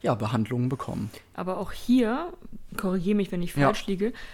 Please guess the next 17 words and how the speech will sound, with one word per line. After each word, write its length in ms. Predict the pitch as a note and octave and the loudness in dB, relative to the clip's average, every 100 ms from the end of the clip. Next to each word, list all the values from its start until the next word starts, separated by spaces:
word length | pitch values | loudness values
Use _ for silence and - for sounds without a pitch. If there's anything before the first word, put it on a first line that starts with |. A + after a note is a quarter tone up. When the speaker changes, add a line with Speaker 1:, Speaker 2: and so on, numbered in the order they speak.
| - | -12
Speaker 2:
weiß 380 | F3+ F3 G#3+ - | -2 0 0 0
man 140 | A#3 G#3 | 0 2
ja 160 | F#3+ | 0
immer 260 | - A3 A#3+ | 2 2 4
noch 220 | G3 G3 | 0 -2
nicht 160 | G3+ - | -4 -4
so 100 | F#3 | -4
genau, 680 | F#3 F3 F3 G#3 C4 C4 - | -2 0 0 2 0 -2 -6
äh, 220 | - G3 F#3+ G#3+ - | -4 -4 -4 -8 -4
was 260 | G3 F#3 | -2 2
zuerst 520 | B3+ A3 F#3 F#3+ - | 2 4 4 4 2
da 180 | F3+ E3 | -2 -2
war, 160 | D#3+ D#3+ | -2 -2
Henne 300 | F3 G3 F#3 | 4 4 4
oder 260 | F3 F3 | 2 2
Ei. 240 | F3 E3+ D#3 | 2 2 2
Also 300 | E3 F3 | 0 0